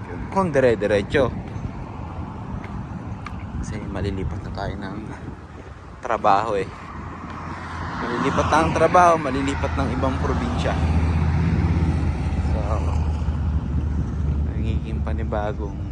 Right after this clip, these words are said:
yugto na naman ang ating pakikipagsapalaran dito sa Canada. So, matatapos na yung kontrata ko. Nagpaalam na ako sa boss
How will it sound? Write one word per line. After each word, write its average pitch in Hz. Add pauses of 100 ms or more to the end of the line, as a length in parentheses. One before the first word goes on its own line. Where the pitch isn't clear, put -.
(420)
yugto -
na 110
naman 107
ang 107
ating - (1500)
pakikipagsapalaran 104
dito 104
sa -
Canada. 98 (1400)
So, - (240)
matatapos 98
na 110
yung 95
kontrata 107
ko. 101
Nagpaalam 131
na 127
ako 110
sa 110 (960)
boss 151